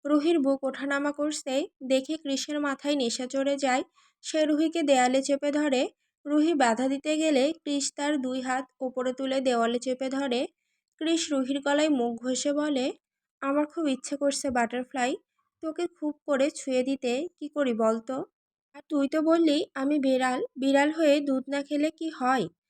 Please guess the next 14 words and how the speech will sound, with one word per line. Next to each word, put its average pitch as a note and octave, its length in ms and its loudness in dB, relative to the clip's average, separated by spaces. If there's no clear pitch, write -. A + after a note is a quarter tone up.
রুহি D#4 280 2
তোতলাতে C#4 520 -2
তোতলাতে D4+ 460 -2
বলে, E4 420 0
"প্লিজ D4+ 320 0
এমন C4+ 240 -2
কিছু C#4+ 280 -4
করবেন C#4+ 420 0
না, C#4 240 -2
এটা D4 260 2
ভুল, C#4 360 0
আমাদের C#4+ 380 0
বিয়ে B3+ 240 2
হয়নি।" C#4+ 500 -2